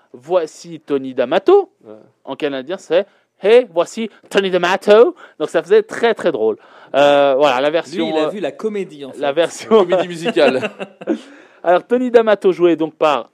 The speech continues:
Speaker 1: Al Pacino, euh, légende vivante du football américain, entraîne l'équipe des Miami Sharks, à ne pas confondre avec les Miami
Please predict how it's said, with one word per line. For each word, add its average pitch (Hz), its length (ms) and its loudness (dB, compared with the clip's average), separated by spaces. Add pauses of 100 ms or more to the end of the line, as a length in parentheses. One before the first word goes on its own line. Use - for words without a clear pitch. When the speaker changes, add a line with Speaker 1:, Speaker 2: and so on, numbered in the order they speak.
Speaker 1:
Al 139 160 -4
Pacino, 220 600 -2 (280)
euh, 147 220 4
légende 196 340 -2
vivante 185 280 -8
du 143 80 -18
football 135 340 -10
américain, 113 480 -12
entraîne 170 400 -4
l'équipe 139 420 -16
des 165 240 -2
Miami 175 540 -10
Sharks, - 480 -4
à 151 80 -10
ne 147 120 -10
pas 175 180 -4
confondre 170 480 -8
avec 151 180 -2
les 151 80 -6
Miami 165 500 -4